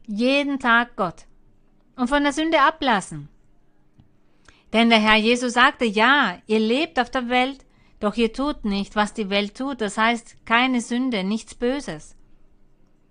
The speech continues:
Und der Herr sagte in Vers zwölf, man wird sie nennen, heiliges Volk, Erlöste des Herrn, und dich wird man nennen, gesuchte und nicht mehr verlassene Stadt.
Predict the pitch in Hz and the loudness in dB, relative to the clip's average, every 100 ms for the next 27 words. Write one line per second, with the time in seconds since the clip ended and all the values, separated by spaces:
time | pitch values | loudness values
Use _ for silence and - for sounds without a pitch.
0 | _ _ _ _ 214 214 226 226 226 233 | _ _ _ _ -4 -2 0 0 -2 -2
1 | 226 220 233 - 240 233 240 240 - 226 | -2 -2 -4 -4 -2 0 0 -2 -6 -6
2 | 233 233 233 214 226 226 247 240 240 240 | -6 -4 -4 -2 -4 -4 -6 -2 -2 -2
3 | 247 247 240 240 247 262 269 269 262 - | -2 -2 -2 0 0 -2 -4 -6 -8 -4
4 | 233 165 151 - - - - _ - - | -4 -4 -8 -20 -20 -20 -20 _ -20 -10
5 | 226 240 247 277 294 - 285 269 262 269 | -4 0 0 0 -2 -6 -6 -6 -6 -2
6 | 220 175 156 - _ _ _ - 208 202 | -2 -4 -10 -16 _ _ _ -8 -4 -4
7 | 254 262 240 240 247 247 247 247 240 226 | -4 -6 -4 -2 -2 -2 -2 0 -2 -2
8 | 226 233 220 208 - 247 247 - 254 254 | -2 -4 -4 -6 -4 -8 -8 -8 -6 -6
9 | 254 _ _ _ 185 185 - 240 254 - | -10 _ _ _ -10 -10 -4 -4 -4 -6
10 | 240 240 240 247 240 233 196 170 160 165 | -4 -4 -2 0 0 -2 -8 -10 -10 -12
11 | 156 - | -12 -16